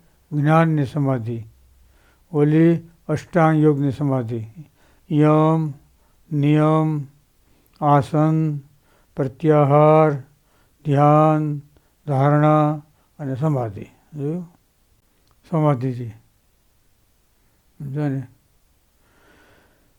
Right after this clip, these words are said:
એટલે પોતાની ભૂલ દેખાય અને ભૂલને સુધારવી એ સમાધિ.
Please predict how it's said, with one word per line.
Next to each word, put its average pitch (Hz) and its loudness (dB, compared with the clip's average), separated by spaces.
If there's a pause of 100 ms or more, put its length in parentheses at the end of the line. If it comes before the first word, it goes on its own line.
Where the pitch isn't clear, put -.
(140)
એટલે 196 2
પોતાની 180 2
ભૂલ 165 4
દેખાય 170 4
અને 175 0
ભૂલને 170 2
સુધારવી 165 6
એ 156 -4
સમાધિ. 127 -6